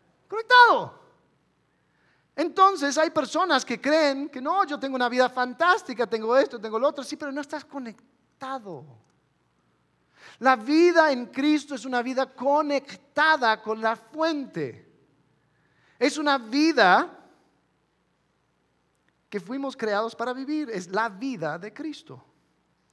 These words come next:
Después, la vida de Cristo es una vida sin deudas. Sin deudas. No hablo de deudas financieras, pues algunos sí lo tenemos, pero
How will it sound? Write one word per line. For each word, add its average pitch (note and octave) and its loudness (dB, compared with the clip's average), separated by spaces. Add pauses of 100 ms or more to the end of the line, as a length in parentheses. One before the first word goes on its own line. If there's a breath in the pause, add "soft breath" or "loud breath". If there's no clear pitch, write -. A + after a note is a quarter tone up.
(280 loud breath)
Después, - -4 (1300)
la B3 4
vida D#4+ 2
de D4+ -4
Cristo D#4 0
es B3+ -10
una C#4 0
vida C4 0
sin A#3 -6
deudas. D3+ -4 (720 soft breath)
Sin C4 -8
deudas. G3 -6 (920)
No C#4 -2
hablo A#3+ 4
de G#3 2
deudas G3 2
financieras, E3+ -6
pues B2+ -16
algunos C#3 -14 (540)
sí - -20
lo B2+ -18
tenemos, C3 -16
pero F#3+ 0